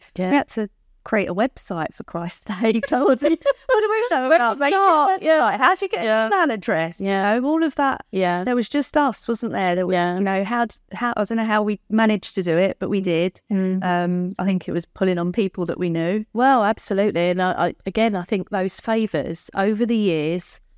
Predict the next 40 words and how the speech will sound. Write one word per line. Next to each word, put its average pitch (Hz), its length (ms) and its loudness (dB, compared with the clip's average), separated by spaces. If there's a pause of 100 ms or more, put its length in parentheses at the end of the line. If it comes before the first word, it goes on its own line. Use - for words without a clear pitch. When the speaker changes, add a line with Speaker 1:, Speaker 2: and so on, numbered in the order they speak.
(180)
Speaker 1:
that - 120 -6
we'd 196 300 0
done, 180 520 0
Speaker 2:
Mm. 185 440 -4
Speaker 1:
introducing 202 580 0
people 202 320 -2
into, 196 260 -2
in, 190 200 -2 (140)
uh, 185 280 -4
into 190 400 0
two 196 220 -4
E 196 100 0
two, - 180 -6 (380)
Speaker 2:
Mm. 190 60 -12 (280)
Speaker 1:
you 190 60 -4
know, 185 140 4
having 220 280 2
those 208 300 2
little 214 160 -2
fireside 202 560 -2
chats - 280 -8
with 196 100 -6
people 196 380 -2
all 190 140 2
the 185 80 -2
time 180 480 0
when 170 160 0
someone 190 300 0
asked 185 280 -2
us, 185 140 0
"Oh, 180 240 -4
go - 160 -10
on, 175 120 -4
have 185 120 -4
a 185 60 -4
chat - 280 -6
with 170 120 -4
this 165 120 -6
person 175 500 -2
because, 170 440 -2